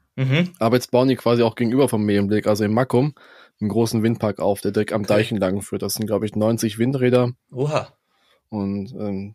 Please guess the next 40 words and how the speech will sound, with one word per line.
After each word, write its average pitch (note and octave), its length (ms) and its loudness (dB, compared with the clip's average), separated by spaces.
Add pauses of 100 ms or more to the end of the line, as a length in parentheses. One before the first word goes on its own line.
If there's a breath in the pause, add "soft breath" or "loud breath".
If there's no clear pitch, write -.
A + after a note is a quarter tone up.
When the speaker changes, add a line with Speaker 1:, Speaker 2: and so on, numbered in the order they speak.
Speaker 2:
das G#2 220 -6
wirst D#3 180 0
du C3 60 6
auch B2+ 100 4
so C#3+ 320 4
sehen. A#2 480 2
Also A#2+ 180 0
im A#2+ 60 2
Prinzip - 380 -4
sind A#2+ 200 0
Windräder C#3+ 360 4
jetzt C3 140 2
so C3 100 4
das B2 160 2
dominierende B2+ 560 4
Bild B2 160 4
am A#2 100 -2
Eiselmeer. G2+ 540 -2
Speaker 1:
Echt? - 220 0
Speaker 2:
Grad A#2 220 2
wenn B2 100 2
du A#2+ 60 2
jetzt, B2 220 0
ähm, A#2 400 2 (880 soft breath)
ähm, A2 580 -4
die, G#2+ 360 -6 (1120 loud breath)
ähm, A2 600 -2 (440)
die A2 100 -2
Ostseite A#2 460 2
des G#2+ 140 0
Eiselmeers G#2+ 500 -2
hast, G#2 260 -4
also G2 400 0 (180)
gerade B2+ 220 4
Speaker 1:
Mhm. C3 60 4
Speaker 2:
Friesland C3 440 2
runter B2+ 300 2
Richtung A2+ 320 -2
Örk, B2+ 340 4
äh, A#2 220 -6